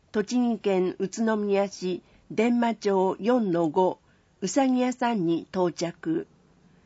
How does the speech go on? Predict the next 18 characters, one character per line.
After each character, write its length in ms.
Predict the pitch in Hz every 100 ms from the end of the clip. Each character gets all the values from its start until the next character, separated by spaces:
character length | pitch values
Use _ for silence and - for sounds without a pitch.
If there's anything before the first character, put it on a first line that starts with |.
| _ _ -
全 300 | 170 269 262
行 240 | 226 214 208
程 420 | - 190 170 - _
七 340 | 180 208 233
分、 360 | 226 196 175 - _ _ _ _ -
運 240 | 247 247
賃 440 | 220 196 180 175 - -
二 120 | 202
百 360 | 208 262 - 240
二 200 | 220 202
十 300 | 214 220 180
円。 300 | 156 151 - _ _ _ _ _ _ _ _
工 200 | - 269
程 200 | 285 269
表 240 | 240 - 185 170 170 -
終 120 | 190
わ 200 | 185 170
り。 300 | 151 156 175